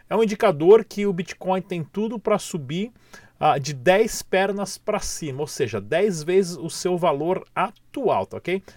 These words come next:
São possibilidades que estão aumentando cada vez mais. O mercado das criptomoedas aument-,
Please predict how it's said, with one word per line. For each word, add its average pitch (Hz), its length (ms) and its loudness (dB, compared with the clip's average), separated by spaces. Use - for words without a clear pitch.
São 185 200 -4
possibilidades 214 840 0
que - 80 -12
estão 208 240 -4
aumentando 202 340 -4
cada 202 180 -2
vez 214 180 0
mais. 208 280 -2
O 302 120 -4
mercado 196 420 4
das 180 180 0
criptomoedas 165 720 -2
aument-, 175 300 0